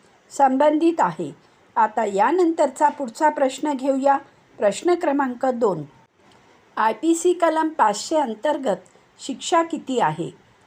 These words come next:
ऑप्शन आहे ए तीन महिने, बी दोन मै-, वर्ष, सी पाच वर्ष, डी सात वर्ष. उत्तर आहे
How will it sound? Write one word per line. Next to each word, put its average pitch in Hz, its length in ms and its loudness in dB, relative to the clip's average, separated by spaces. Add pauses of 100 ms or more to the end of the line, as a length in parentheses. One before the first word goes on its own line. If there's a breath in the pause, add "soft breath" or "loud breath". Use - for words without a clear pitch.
(120)
ऑप्शन 330 460 2
आहे 311 300 2 (440)
ए 277 280 2 (360)
तीन 277 240 -2
महिने, 302 460 0 (480)
बी 262 360 -2 (200)
दोन 233 300 2
मै-, 311 240 0
वर्ष, 254 340 0 (640)
सी 294 440 -6 (140)
पाच 269 300 2
वर्ष, 240 320 -2 (600)
डी 254 280 -6 (140)
सात 269 420 0
वर्ष. 185 340 -4 (640)
उत्तर 311 360 0
आहे 196 340 0